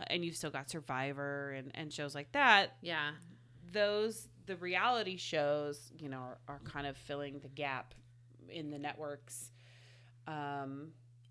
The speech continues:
Speaker 1: which is frustrating for me as an actor because I don't wanna be on The Biggest Loser.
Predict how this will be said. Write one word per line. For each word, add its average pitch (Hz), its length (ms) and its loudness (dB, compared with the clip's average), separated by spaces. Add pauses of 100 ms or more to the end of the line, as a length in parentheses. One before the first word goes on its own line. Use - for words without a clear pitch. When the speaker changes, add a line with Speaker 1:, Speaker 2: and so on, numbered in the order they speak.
(380)
Speaker 1:
which 214 300 4
is 220 120 2
frustrating 233 520 2
for 208 200 -2
me 180 220 4
as 165 160 2
an 151 100 -4
actor 151 520 2
because 165 260 -6
I 156 140 4
don't 156 160 -2
wanna 147 160 -4
be 143 240 -2
on 135 160 -2
The 131 80 -8
Biggest 127 320 -6
Loser. 123 320 -10